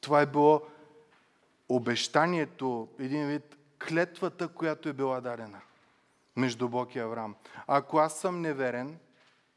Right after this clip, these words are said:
нека това да се случи с мене. Ако ти си неверен, нека това да се случи с тебе.“ И Бог видя, че Авраам беше неверен и че ние сме неверни.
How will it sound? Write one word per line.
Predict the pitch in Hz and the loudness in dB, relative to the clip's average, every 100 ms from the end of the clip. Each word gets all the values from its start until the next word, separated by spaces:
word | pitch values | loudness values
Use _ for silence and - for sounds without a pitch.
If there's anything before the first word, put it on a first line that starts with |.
| _ _ - | _ _ -4
нека | 135 143 147 | 0 0 -2
това | - 143 | 0 0
да | 135 | 0
се | - | -8
случи | 123 135 127 - | -14 -12 -12 -14
с | 117 - | -14 -8
мене. | 127 117 107 - - - | -6 -4 -6 -12 -20 0
Ако | 131 131 175 | 0 0 -4
ти | - 185 | -6 -6
си | - | -4
неверен, | 160 135 127 127 139 143 - _ | -4 -2 -2 -2 -4 -8 -16 _
нека | 135 135 135 | -6 -4 -6
това | 127 131 | -6 -4
да | 120 | -6
се | - 113 | -10 -16
случи | - 123 - 123 110 - _ _ - | -12 -10 -8 -8 -8 -12 _ _ -20
с | - 113 - | -12 -10 -6
тебе.“ | 113 101 107 | -4 -4 -6
И | 127 | -2
Бог | 143 127 | 0 0
видя, | 123 123 117 | -2 -4 -4
че | - | -6
Авраам | 113 110 113 107 | -8 -6 -6 -8
беше | 104 - | -10 -10
неверен | 107 104 98 95 95 - - - | -10 -10 -12 -14 -18 -20 -18 -12
и | 123 | -8
че | 135 | -4
ние | 123 113 | -4 -4
сме | - 110 | -6 -10
неверни. | 101 98 95 101 | -10 -10 -14 -16